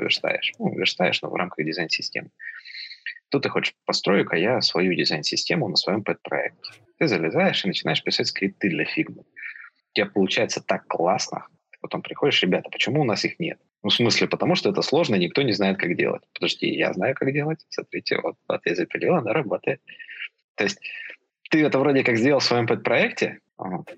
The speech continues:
начальные инвестиции в пэт-проекте вложил, а потом ты это протаскиваешь на основном месте работы. Вин-вин получается во всех смыслах.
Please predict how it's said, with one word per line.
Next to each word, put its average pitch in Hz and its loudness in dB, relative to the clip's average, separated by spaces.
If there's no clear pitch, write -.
начальные 101 4
инвестиции 98 0
в - -20
пэт-проекте 87 0
вложил, 80 0
а - -12
потом - 0
ты 196 0
это 110 0
протаскиваешь - 2
на 90 0
основном 104 -2
месте 95 -2
работы. 82 -2
Вин-вин 127 2
получается 90 0
во 85 0
всех 98 0
смыслах. - -8